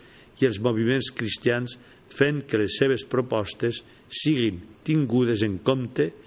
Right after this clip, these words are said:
i donant-los responsabilitats. Felicito en aquestes parròquies que fan aquesta acollida. He llegit amb interès com el bisbe Joan Carrera portava amb elogi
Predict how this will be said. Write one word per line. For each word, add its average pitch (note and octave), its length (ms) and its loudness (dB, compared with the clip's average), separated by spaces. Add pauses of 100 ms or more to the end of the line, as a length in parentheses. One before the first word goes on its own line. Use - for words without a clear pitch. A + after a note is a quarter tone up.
(420)
i G#2+ 60 0
donant-los A#2+ 580 0
responsabilitats. F#2+ 960 -4 (400)
Felicito G2 640 -4
en F2 160 -6
aquestes - 340 -6
parròquies F#2+ 560 -4 (300)
que G#2+ 100 -2
fan G2+ 220 -2
aquesta - 320 -6
acollida. F2+ 420 -10 (960)
He D#3 140 2
llegit D#3+ 420 0
amb A#2 160 0
interès A#2 480 0 (880)
com E3+ 160 4
el C3+ 160 0
bisbe C#3 400 2
Joan A#2 400 0
Carrera A#2 460 0 (500)
portava D3 480 2
amb B2 140 0
elogi A#2 500 2